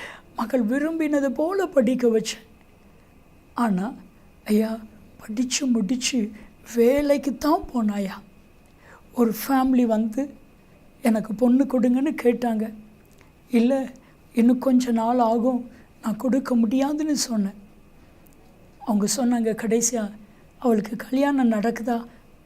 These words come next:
பாருங்க." கல்யாணம் நடக்காது. என் மகன் நல்ல அழகான மகள்,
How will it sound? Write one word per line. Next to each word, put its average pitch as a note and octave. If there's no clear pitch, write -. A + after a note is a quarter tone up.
பாருங்க." G#3+
கல்யாணம் A#3+
நடக்காது. G#3+
என் A3
மகன் A#3+
நல்ல A#3+
அழகான B3
மகள், A#3+